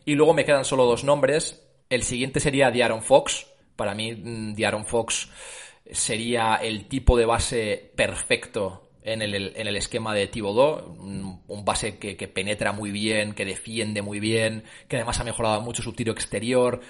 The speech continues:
un jugador todavía muy joven, con contrato garantizado para varias temporadas. Sacramento es otro equipo que, como Minnesota, mm, parece que no va a ningún lado de momento, así que tampoco descarto que, mm, De'Aaron Fox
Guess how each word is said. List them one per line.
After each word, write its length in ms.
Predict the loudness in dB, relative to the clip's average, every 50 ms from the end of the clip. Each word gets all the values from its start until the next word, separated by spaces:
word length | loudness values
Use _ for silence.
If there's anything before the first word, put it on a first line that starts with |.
| -14 -10
un 80 | -10 -10
jugador 400 | -6 0 2 4 4 4 2 2
todavía 300 | 2 2 2 2 -2 -2
muy 160 | -4 -4 -4
joven, 360 | 2 4 4 4 4 2 0
con 160 | -4 -8 -6
contrato 300 | -6 -6 -4 -4 -4 -2
garantizado 500 | -2 -2 -2 -2 -4 -4 -4 -2 -4 -2
para 160 | -2 -4 -2
varias 240 | -2 -2 -4 -4 -6
temporadas. 680 | -8 -10 -6 -2 0 0 2 2 0 -2 -4 -6 -10 -14 -20 _ _ _ _ _ _ _ _ -12
Sacramento 760 | -6 -4 -2 -2 2 2 2 2 2 -2 0 4 6 6 8
es 120 | 6 4 0
otro 140 | -2 -4 -4
equipo 280 | -4 -4 -2 0 0
que, 80 | 0 0
como 200 | -4 -6 -6 -6
Minnesota, 680 | -8 -8 -8 -8 -8 -6 -6 -2 0 0 0 0 -4 -8
mm, 320 | -12 -10 -10 -8 -8 -4
parece 320 | -2 0 0 0 -2 -2 -2
que 80 | -2
no 80 | 0 0
va 60 | -2
a 40 | -2
ningún 260 | -4 -6 -6 -4 -2
lado 200 | 0 0 0 0
de 100 | -2 -2
momento, 640 | -4 -4 -2 0 0 0 2 4 6 6 6 6 2 -4 -10 -10 -8 -10 -10 -10 -12 -14 -16 -16 -12
así 160 | -8 -8 -6
que 100 | -4 -4
tampoco 380 | -4 -2 0 2 2 2 4 2
descarto 640 | 2 2 0 0 0 0 0 2 2 4 2 2 2
que, 340 | 2 0 4 4 4 4 2 -2
mm, 240 | -8 -10 -10 -8 -4
De'Aaron 280 | -2 -2 -2 -2 -4
Fox 520 | -2 -2 -2 -2 -2 -4 -8 -8 -8 -12